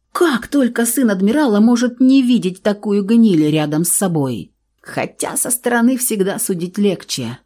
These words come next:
Как-никак Лер дружит с Жаном уже давно, а что люди, что цварги меняются постепенно. Кто знает, как Жан относился к Тайлеру тогда, когда лишь зарождалась их дружба.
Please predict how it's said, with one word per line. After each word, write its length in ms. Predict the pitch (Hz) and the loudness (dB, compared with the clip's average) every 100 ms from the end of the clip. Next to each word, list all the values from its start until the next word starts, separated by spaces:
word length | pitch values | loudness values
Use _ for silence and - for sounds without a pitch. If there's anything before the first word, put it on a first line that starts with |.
| _ _ | _ _
Как-никак 580 | - - 277 285 220 240 | -14 0 2 2 0 2
Лер 240 | 190 208 | 2 2
дружит 420 | 208 185 214 214 | 2 2 4 2
с 60 | 175 | 0
Жаном 440 | 160 180 196 190 | -2 0 2 0
уже 220 | 180 147 156 | -2 -2 0
давно, 500 | 147 135 143 151 147 | -2 0 0 0 -2
а 280 | 147 147 156 | -4 -4 -6
что 300 | - - 247 | -8 -6 -2
люди, 340 | 190 196 180 | 0 0 -2
что 220 | 170 - | -4 -4
цварги 500 | 147 151 170 196 175 | -6 -4 -4 -4 -4
меняются 640 | 190 202 175 160 143 - 135 | -2 0 0 -2 -4 -6 -8
постепенно. 880 | - 151 - 156 135 123 110 90 - _ _ _ | -6 -6 -6 -6 -4 -4 -6 -8 -16 _ _ _
Кто 240 | - 285 277 | -4 -2 0
знает, 380 | 185 214 170 | 2 2 2
как 200 | - 233 | 0 -2
Жан 240 | 165 202 175 | 0 0 0
относился 560 | 160 170 - 175 - | 0 -2 0 -2 -2
к 100 | 143 | -6
Тайлеру 440 | - 180 156 147 147 | -2 0 2 0 -2
тогда, 320 | 156 156 220 | -2 -2 -2
когда 380 | 220 165 180 180 | -4 -4 -2 0
лишь 220 | 175 170 | 0 -2
зарождалась 640 | 156 151 147 214 156 120 - | -2 -2 -2 -4 -4 -6 -8
их 140 | 131 | -8
дружба. 520 | 135 147 127 120 95 | -4 -4 -6 -10 -12